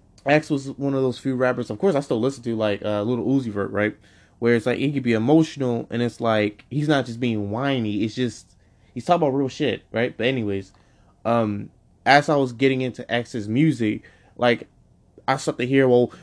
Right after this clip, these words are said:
when X was alive, he did this. When X was alive, he did that." And let me tell you this, like I said this earlier in that podcast, I ain't, I ain't, I don't got the answer, Sway, but I will say,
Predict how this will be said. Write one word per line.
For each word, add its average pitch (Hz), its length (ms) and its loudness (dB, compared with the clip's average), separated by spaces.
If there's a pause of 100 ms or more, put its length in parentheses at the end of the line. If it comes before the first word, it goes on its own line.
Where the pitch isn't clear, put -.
when 160 240 4
X 226 240 0
was 202 80 -2
alive, 151 560 2 (160)
he 202 140 -2
did 156 280 2
this. 151 380 -2 (140)
When 151 160 0 (120)
X 208 240 -2
was 170 260 -4 (200)
alive, 170 480 4 (100)
he 190 160 0
did 139 300 0
that." 156 340 6
And 131 120 2
let 180 100 2
me 165 80 2
tell 127 140 0
you 104 180 2
this, 98 200 -6 (240)
like 120 240 0
I 135 60 2
said 151 220 0
this 151 160 2
earlier 156 160 6
in 151 80 2
that 143 180 -2
podcast, 151 800 0 (560)
I 127 160 0
ain't, 139 260 -2
I 123 140 0
ain't, 139 120 -2
I 131 80 -2
don't 131 100 -2
got 127 180 0
the 135 160 -6
answer, 131 240 -4
Sway, 107 420 -4 (240)
but 113 300 0
I 117 100 2
will 131 220 2
say, 117 460 0